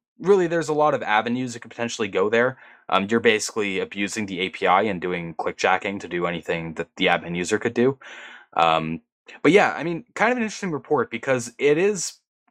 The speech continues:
somewhat like an X S S type issue, but, like, the H-, the, what's being passed in is being sanitized by dom Purify. It's just not enough, um, because the attacker just needs to be able to control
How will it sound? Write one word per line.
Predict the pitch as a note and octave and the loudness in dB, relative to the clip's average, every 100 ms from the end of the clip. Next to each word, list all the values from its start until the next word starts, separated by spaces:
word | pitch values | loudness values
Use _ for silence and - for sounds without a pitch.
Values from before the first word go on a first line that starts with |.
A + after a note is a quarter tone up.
| - | -8
somewhat | - C#3+ C#3+ D3 C#3 _ _ _ - | 2 2 4 2 2 _ _ _ -6
like | B2+ | -2
an | B2 | 0
X | A#2 A#2+ C3 | -2 -2 -2
S | A#2 | -2
S | A#2 A2+ - | -2 -4 -2
type | A2 A#2+ | -2 -2
issue, | - E3 - G#3 G#3 - - - | -2 -4 -4 -6 -8 -18 -20 -10
but, | G#2 C3 B2+ _ _ - _ | 4 4 4 _ _ -20 _
like, | B2 A#2+ | 0 2
the | C#3 | 2
H-, | E3 E3 - | 0 0 -2
the, | B2+ A#2 G#2+ F#2 _ _ _ _ _ | 2 4 2 -4 _ _ _ _ _
what's | B2+ C3 E3+ | -2 -2 0
being | G3+ E3 | -2 0
passed | D3 B2 - | 2 0 0
in | B2+ G2 | -2 -2
is | A2 G2 | -6 -4
being | G2 F2+ | -6 -4
sanitized | - G2+ G2 G2 F2+ | 0 0 0 -2 -2
by | F#2+ F2 | -4 -2
dom | F2 E2+ | -2 -2
Purify. | A2+ G2 - E2+ | 0 0 2 2
It's | F2 F#2+ - | 2 0 0
just | G2+ - | -2 0
not | G2 F#2 | 4 4
enough, | E2+ F2+ D#2+ - - - - - - | 2 -4 -4 -6 -20 -20 -18 -10 2
um, | F#2 F#2 | 2 4
because | F2+ F#2+ A2 F#2+ F2+ | -2 0 0 0 -4
the | G#2+ | -4
attacker | G#2 A#2 A#2 G#2 | 0 2 0 -2
just | G2+ - | -6 -6
needs | G#2 F2+ | -6 -6
to | |
be | F#2 | -4
able | F#2 | -2
to | F#2 | -4
control | F2 E2 - G2+ F#2 F2+ - | -8 -8 2 4 4 2 -4